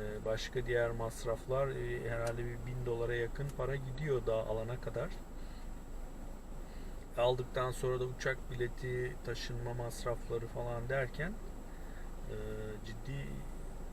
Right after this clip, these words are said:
paralar yani pasaport. Şimdi bu çekiliş için pasaport alacaksanız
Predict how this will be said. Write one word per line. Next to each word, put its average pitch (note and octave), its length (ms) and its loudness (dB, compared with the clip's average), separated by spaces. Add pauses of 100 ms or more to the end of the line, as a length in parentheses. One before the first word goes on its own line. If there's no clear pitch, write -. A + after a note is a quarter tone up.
(300)
paralar B2+ 420 4
yani G2 380 -2
pasaport. A#2+ 480 0 (720)
Şimdi C#3 240 0
bu D3 180 2
çekiliş D#3+ 460 2
için E3+ 240 4
pasaport E3 580 4
alacaksanız D#3 680 4